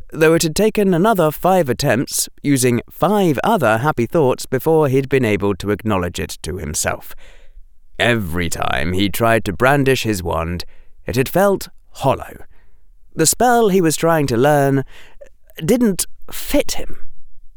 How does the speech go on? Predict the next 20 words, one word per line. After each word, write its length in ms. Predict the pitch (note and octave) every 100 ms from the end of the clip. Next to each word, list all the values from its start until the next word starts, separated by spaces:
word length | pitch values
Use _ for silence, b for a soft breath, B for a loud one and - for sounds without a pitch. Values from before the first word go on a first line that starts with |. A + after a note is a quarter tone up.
| - - - - -
"It 280 | A3+ C4 -
doesn't 560 | G3+ G#3 G3 G#3+ A#2+
mean 440 | G3 E4+ G#3 G#2+ A2+
we're 180 | G3 G#3+
going 460 | C4+ D4 G3+ F#3
to 80 | E3+
be 180 | G3+ G#3
dark 500 | F3 B3+ A#3 - -
wizards," 540 | C#4 - - - - - - - -
said 240 | - F2+
Harry. 340 | E2+ C#2 - - b b b b b -
"Lots 400 | - D#4+ G#4+ -
of 140 | F4 B3+
people 400 | D#3 C#3 A2 C3
who 140 | D#3+
can't 460 | C3+ F3+ F3+ F3 -
cast 360 | D3+ D#3+ D3
the 80 | D3+
Patronus 580 | C3 G#2+ G3+ G3 B2+ -
charm 400 | - - E3 A3